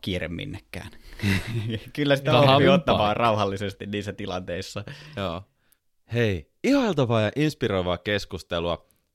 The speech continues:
Speaker 3: Pojat, arvatkaa mitä mä oon keksinyt meille tälle illalle.
Speaker 1: Ei kai vaan.
Speaker 3: Kyllä vaan.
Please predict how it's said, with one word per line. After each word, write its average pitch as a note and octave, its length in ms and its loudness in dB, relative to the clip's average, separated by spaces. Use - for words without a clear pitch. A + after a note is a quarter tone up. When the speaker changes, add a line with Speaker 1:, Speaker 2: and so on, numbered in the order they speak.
Speaker 3:
Pojat, G3+ 380 2
arvatkaa A#3+ 440 0
mitä A#2+ 200 0
mä A2 100 2
oon G#2 160 -2
keksinyt G#2 480 -4
meille E2+ 220 -6
tälle G2+ 380 2
illalle. D#2+ 360 -8
Speaker 1:
Ei A2+ 140 4
kai G#2 200 4
vaan. F2+ 280 2
Speaker 3:
Kyllä F#2+ 500 0
vaan. D#2+ 320 -6